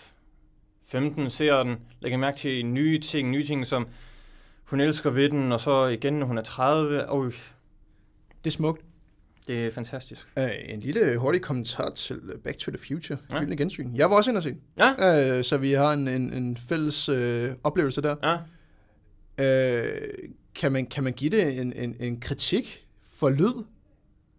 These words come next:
Speaker 1: Ja.
Speaker 2: For hold da op, der var, der var, da jeg sad i starten, synes jeg virkelig, at, at,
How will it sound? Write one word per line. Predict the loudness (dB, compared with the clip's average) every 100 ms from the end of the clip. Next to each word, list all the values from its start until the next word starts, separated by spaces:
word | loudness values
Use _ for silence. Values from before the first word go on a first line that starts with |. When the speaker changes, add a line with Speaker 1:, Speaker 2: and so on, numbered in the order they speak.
| _ -16
Speaker 1:
Ja. | -12 -12 -10 2
Speaker 2:
For | 4
hold | 4 2 4 4 6
da | 4
op, | 6 4 2
der | 2
var, | 4 4
der | 2 2
var, | 4 2 0 -10 -20 -20 -20 -20 _ _ _ _ _ _ 2
da | 6
jeg | 6
sad | 6 4
i |
starten, | 6 2 2 0 -2
synes | -4 -2
jeg | -2
virkelig, | -2 0 0
at, | 2
at, | 2